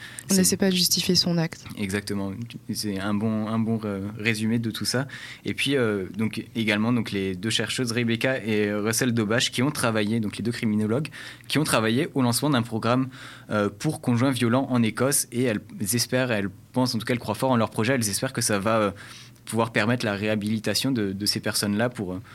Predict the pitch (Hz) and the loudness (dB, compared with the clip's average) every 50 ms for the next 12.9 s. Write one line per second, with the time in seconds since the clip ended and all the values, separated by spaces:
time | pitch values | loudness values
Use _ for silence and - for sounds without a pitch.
0 | - - - - - - - - - - - - - - - - 101 98 - 113 | -18 -18 -18 -16 -14 -10 -8 -8 -8 -8 -10 -12 -14 -10 -4 -4 -2 0 0 0
1 | 110 104 98 95 92 92 92 87 95 92 - - 104 98 101 104 87 117 120 107 | 0 0 0 0 -2 -2 -4 -6 -8 -10 -8 -4 -4 -2 -2 -4 -4 -4 -2 0
2 | 107 110 - 135 151 147 127 117 110 107 104 113 110 - - 117 113 131 147 - | 0 0 2 2 2 2 2 2 2 2 2 2 2 2 2 2 2 2 2 0
3 | - - - 104 - 127 127 127 117 104 104 101 95 95 - - - - - - | 0 0 0 0 0 0 -2 0 0 -2 -2 -2 -2 -4 -8 -14 -18 -20 -20 -20
4 | - - - - - - 60 - - - - - 123 117 110 107 107 104 107 101 | -20 -16 -12 -10 -10 -8 -10 -10 -14 -18 -6 0 2 2 4 4 2 2 2 0
5 | 98 - 101 98 95 160 160 151 120 - 131 131 120 117 - 123 117 110 104 101 | 2 2 0 2 2 2 2 2 2 2 2 2 2 2 2 2 2 2 0 0
6 | - 151 156 - - 113 107 104 104 104 - 117 113 - 117 107 104 113 123 127 | -2 -2 0 0 2 2 2 2 2 0 0 0 0 2 0 2 2 2 4 4
7 | 120 110 113 139 143 127 123 113 - 113 110 107 - 117 104 - - 143 151 127 | 4 4 2 2 2 2 2 2 0 0 0 0 2 0 0 0 0 0 0 -2
8 | - - 117 123 127 123 - 117 113 110 - - 107 120 131 135 120 120 123 127 | 0 2 2 2 2 2 0 -2 -2 -2 -2 0 0 2 2 2 2 2 2 4
9 | 123 113 107 - 110 110 - 139 131 117 113 - 107 - - 113 117 - - 127 | 2 2 2 0 0 0 0 0 0 0 0 -2 -4 -4 -4 -4 -2 0 0 0
10 | 127 120 113 - - - 113 104 104 - - 117 127 139 135 - - - - - | 0 -2 -4 -8 -6 -4 -2 -2 -2 0 0 0 0 -2 -4 -8 -12 -16 -18 -18
11 | - - - - 127 135 135 120 120 110 - - 143 120 113 104 101 - - - | -16 -6 -2 0 0 2 2 2 2 2 2 2 2 2 0 0 -2 -4 -10 -20
12 | - - - - - 110 104 - 117 117 123 123 117 117 113 110 113 | -20 -20 -20 -12 -10 -10 -8 -4 -2 0 0 0 0 0 -2 -4 -6